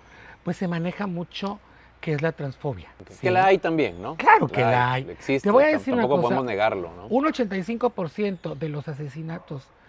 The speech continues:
Speaker 1: que se han cometido ant-, para la comunidad gay, en específico con la gente transexual,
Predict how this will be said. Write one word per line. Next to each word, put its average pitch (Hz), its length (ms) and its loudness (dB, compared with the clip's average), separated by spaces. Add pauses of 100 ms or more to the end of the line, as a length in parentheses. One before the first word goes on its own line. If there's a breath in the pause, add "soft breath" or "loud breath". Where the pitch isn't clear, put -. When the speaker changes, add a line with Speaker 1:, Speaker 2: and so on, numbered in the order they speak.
(200 loud breath)
Speaker 1:
que 151 100 -8
se - 120 -8
han 170 80 -6
cometido 170 600 -6
ant-, 151 300 -10
para 143 220 -4
la 127 160 -4
comunidad 135 560 -8
gay, 135 300 -8 (400 loud breath)
en 135 120 -6
específico 143 800 -8 (160)
con 202 240 0
la 175 80 0
gente 165 320 -6
transexual, 127 600 -8